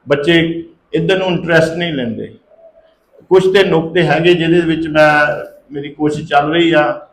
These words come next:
ਪੰਜਾਬੀ ਮਾਂ ਬੋਲੀ ਨੂੰ ਰੁਜ਼ਗਾਰ ਨਾਲ ਜੋੜਨਾ ਜਿਹੜਾ ਸਭ ਤੋਂ ਵੱਡਾ ਕੰਮ ਹੈ। ਬੜੀਆਂ ਮੀਟਿੰਗਾਂ, ਬੜਾ ਕੁਛ ਚੱਲ ਰਿਹਾ ਹੈ। ਅਹ, ਪਰ ਨਾਲ ਦੀ ਨਾਲ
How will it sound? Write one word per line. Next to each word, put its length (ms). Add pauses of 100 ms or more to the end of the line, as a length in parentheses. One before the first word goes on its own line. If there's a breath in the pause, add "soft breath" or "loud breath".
(380)
ਪੰਜਾਬੀ 680
ਮਾਂ 340
ਬੋਲੀ 320
ਨੂੰ 180
ਰੁਜ਼ਗਾਰ 560
ਨਾਲ 300
ਜੋੜਨਾ 400
ਜਿਹੜਾ 180
ਸਭ 220
ਤੋਂ 560 (360)
ਵੱਡਾ 340
ਕੰਮ 360
ਹੈ। 100 (1040)
ਬੜੀਆਂ 340
ਮੀਟਿੰਗਾਂ, 480
ਬੜਾ 300
ਕੁਛ 220
ਚੱਲ 220
ਰਿਹਾ 220
ਹੈ। 140
ਅਹ, 720
ਪਰ 200
ਨਾਲ 320
ਦੀ 80
ਨਾਲ 640